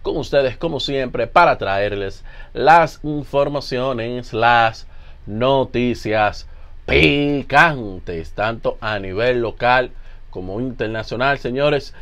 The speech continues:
suscríbase, active la campana de notificaciones, comenta, dale a me gusta, dale a me gusta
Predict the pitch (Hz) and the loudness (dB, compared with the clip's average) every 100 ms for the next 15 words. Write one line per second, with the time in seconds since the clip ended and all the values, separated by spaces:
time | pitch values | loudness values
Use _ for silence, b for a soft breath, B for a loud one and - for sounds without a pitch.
0 | b b - - - - 160 156 135 - | b b -14 -12 -8 0 2 4 2 2
1 | 131 127 117 - - 127 123 117 120 - | 2 2 -2 -10 -6 -2 0 0 0 0
2 | 123 135 127 95 101 101 98 98 95 95 | 2 2 2 -4 -4 -2 -2 -4 -6 -6
3 | 117 110 110 95 92 127 123 117 - b | -6 -6 -10 -10 -4 -2 0 -2 -10 b
4 | b b - 170 190 185 170 156 143 135 | b b 2 6 8 6 2 2 2 2
5 | - 127 143 165 151 147 151 143 143 135 | -2 2 6 6 6 6 4 2 -2 -4
6 | - 113 110 - 104 123 127 120 120 117 | -4 -2 -2 -4 -2 2 2 2 -2 -6
7 | 107 - | -8 -8